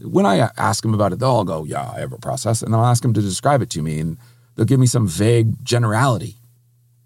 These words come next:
Edward Stemming once said, "If you can't describe what you're doing as a process, you don't know what you're doing." And that is the reality of many managers.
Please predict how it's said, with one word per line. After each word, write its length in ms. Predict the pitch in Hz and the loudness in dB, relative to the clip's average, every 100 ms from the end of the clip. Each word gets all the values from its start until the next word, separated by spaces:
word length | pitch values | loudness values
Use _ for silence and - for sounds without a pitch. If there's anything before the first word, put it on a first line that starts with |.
| _ _ - | _ _ 0
Edward 280 | 131 131 | 4 4
Stemming 360 | 101 123 127 107 | 4 4 4 4
once 200 | 95 90 | 2 0
said, 280 | - 92 - - _ _ _ _ _ _ _ _ | 2 0 0 -10 _ _ _ _ _ _ _ _
"If 140 | 113 | -2
you 60 | 123 | 0
can't 220 | 151 139 | 0 0
describe 340 | - - 117 110 | -2 0 2 2
what 100 | 92 | 0
you're 100 | 98 | 0
doing 220 | 113 104 | 2 2
as 120 | 90 | -2
a 40 | |
process, 440 | - 113 101 - - _ | 0 0 0 -4 -8 _
you 120 | 123 | 2
don't 160 | 123 135 | 4 6
know 100 | 127 | 6
what 160 | 120 98 | 4 2
you're 80 | 92 | 2
doing." 380 | 104 92 - - _ - | 2 2 -4 -16 _ -2
And 140 | 104 | 2
that 180 | 135 135 | 2 2
is 180 | 127 110 | 0 0
the 100 | 92 | 0
reality 580 | 95 110 117 85 120 - | 2 2 2 0 -4 -6
of 100 | - | -4
many 260 | 98 107 98 | 0 2 2
managers. 460 | 98 95 80 117 | 2 0 -2 -8